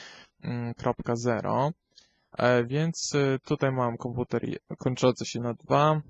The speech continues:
tutaj na trzy, cztery. I teraz, y, musimy jeszcze podłączyć kablem. W access point, e, point musicie sobie zdawać, e, że to jest, y,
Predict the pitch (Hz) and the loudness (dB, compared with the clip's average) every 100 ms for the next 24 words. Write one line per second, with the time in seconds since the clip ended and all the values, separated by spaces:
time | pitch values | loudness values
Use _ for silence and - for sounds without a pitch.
0 | - 139 117 113 - - - 127 131 - | -8 -4 -4 -4 -6 -4 0 2 0 -4
1 | _ - - 120 123 151 196 - _ _ | _ -10 -4 0 2 0 0 -4 _ _
2 | _ _ _ _ _ _ _ _ _ _ | _ _ _ _ _ _ _ _ _ _
3 | - 143 156 143 131 - - 131 139 - | -6 4 8 8 8 4 2 4 2 0
4 | 165 165 - - 139 139 151 - - 160 | 4 4 2 0 2 2 0 -4 0 4
5 | 139 117 117 123 151 - - - - 143 | 6 4 2 0 -4 -8 -18 -14 6 6
6 | - 180 - - 160 160 151 139 139 - | 6 0 2 2 4 4 2 2 2 4
7 | 139 151 - 143 139 - 139 - 131 139 | 4 4 0 -4 -6 -6 -10 -6 -2 0
8 | 135 131 - - - - - - 123 131 | 0 -2 -6 -16 -20 -20 -20 -4 2 4
9 | 127 123 143 156 151 139 - 135 131 127 | 2 0 -2 0 0 -2 -6 -4 -2 -4
10 | 127 | -6